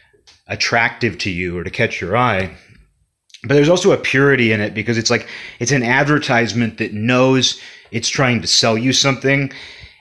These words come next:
and they don't, the people who are doing that don't necessarily feel like they're good people for it. They might not care that, you know, they might not think it makes them a bad person, but most people who are in marketing selling a product for money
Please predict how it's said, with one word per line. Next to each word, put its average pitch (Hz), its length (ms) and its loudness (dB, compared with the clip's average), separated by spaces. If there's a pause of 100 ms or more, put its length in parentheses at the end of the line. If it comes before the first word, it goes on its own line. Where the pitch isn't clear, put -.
and 135 140 -2
they 139 80 4
don't, 151 220 2
the 139 80 -2
people 165 320 -2
who 156 100 2
are 123 100 2
doing 127 420 0
that 147 300 0
don't 127 220 -2
necessarily 123 580 0
feel 123 400 0
like 107 280 -2
they're 104 260 0
good 95 380 -6
people 113 360 -4
for 80 280 -12
it. 78 100 -16 (1500)
They 120 80 -2
might 143 180 0
not 110 220 -4
care 185 360 0
that, 120 380 -6
you 127 160 -8
know, 117 160 -2
they 117 160 -2
might 143 200 0
not 127 200 -2
think 135 180 -2
it 120 80 -4
makes 120 220 -2
them 117 140 -2
a 101 80 0
bad 127 320 0
person, 101 560 -4 (340)
but 127 140 0
most 180 260 2
people 202 240 0
who 165 120 2
are 127 120 2
in 131 260 0
marketing 113 560 0
selling 127 520 0
a 107 100 -4
product 110 560 0
for - 160 -8
money 95 640 -4